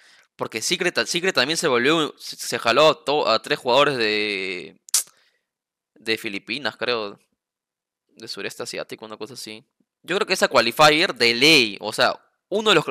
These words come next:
u-, uno de los que pueden ganar es O G de ley, y no, no, no es por, no es que lo diga por Whisper, sino que de verdad tienen un roster muy bueno los de O G. Tienen un roster muy bueno. Por ahí el único que me hace dudar es Yuragi, ¿ya? Pero siempre hay un balance, o sea, Yuragi juega para que B S, para que, para que B Z M carree,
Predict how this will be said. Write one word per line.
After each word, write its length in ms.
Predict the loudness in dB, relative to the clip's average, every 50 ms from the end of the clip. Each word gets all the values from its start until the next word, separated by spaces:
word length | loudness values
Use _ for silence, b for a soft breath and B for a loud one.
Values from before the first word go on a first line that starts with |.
| -6
u-, 160 | -8 -10 -10 -8
uno 300 | -8 -4 -2 0 4 4
de 80 | 4 4
los 120 | 4 2
que 120 | 0 0
pueden 260 | 4 6 6 6 6 4
ganar 240 | 2 4 6 4
es 140 | 4 4 2
O 80 | -2 -2
G 200 | -2 -4 -4 -2
de 160 | -2 -2 0
ley, 420 | 2 2 4 4 4 2 -2 -6
y 20 | -8
no, 160 | -8 -10 -10
no, 260 | -10 -10 -8 -8 -8
no 140 | -6 -6 -8
es 60 | -6
por, 200 | -6 -6 -8 -6
no 120 | -6 -8 -6
es 40 |
que 100 | -4 -2
lo 80 | -2 0
diga 140 | 0 0 0
por 140 | -2 -4 -6
Whisper, 320 | -6 -10 -10 -10 -12 -12
sino 180 | -8 -10 -6 -4
que 100 | -4 -4
de 180 | -4 -4 -4 -4
verdad 320 | -2 0 0 0 0 0
tienen 260 | -4 -10 -12 -12 -10
un 60 | -10
roster 260 | -10 -10 -10 -10 -12 -10
muy 160 | -8 -8 -6
bueno 300 | -4 -4 -4 -4 -6 -6
los 160 | -6 -6 -4
de 60 | -4
O 60 | -4
G. 300 | -4 -4 -4 -6 -8 _ _ _ _ _ _ _ _ _ _ _ _ _ _ _ _
Tienen 220 | -16 -14 -10 -10 -8
un 80 | -8
roster 240 | -8 -8 -10 -10 -12
muy 220 | -12 -8 -8 -6
bueno. 340 | -6 -6 -8 -8 -10 -14 -10
Por 160 | -6 -4 -2
ahí 420 | 0 0 0 0 -2 -2 0 0 0
el 80 | 0
único 220 | 0 0 -2 -2 -2
que 80 | 0
me 80 | 0 0
hace 160 | 0 0 -2
dudar 220 | 0 2 2 2 2
es 80 | 0
Yuragi, 560 | -2 -2 2 6 6 6 6 4 0 -4 -2
¿ya? 200 | -2 -4 -4 -6 -10 _ _ _ _ _ _ -4
Pero 140 | -4 -2
siempre 280 | -2 -2 -2 2 2 2
hay 60 | 2
un 120 | 2 2 2
balance, 400 | 4 6 6 6 4 2 -4 -6
o 40 |
sea, 220 | -4 -2 -2 -2 -2
Yuragi 640 | -2 -2 2 4 4 4 4 2 -2 -4 -6 -8 -4
juega 400 | -2 0 2 4 4 2 2 2
para 200 | 0 -2 0 -2
que 120 | -2 -2
B 160 | 0 0 0
S, 120 | -2 -2 -6
para 200 | _ -10 -8 -6
que, 140 | -8 -8
para 180 | -6 -6 -6 -4
que 180 | -4 -4 -6 -2
B 160 | -2 -2 -2
Z 240 | -2 -2 -2 0 0
M 200 | 0 0 -2 -4
carree, 520 | -4 -4 -2 -2 -2 -4 -4 -8 -12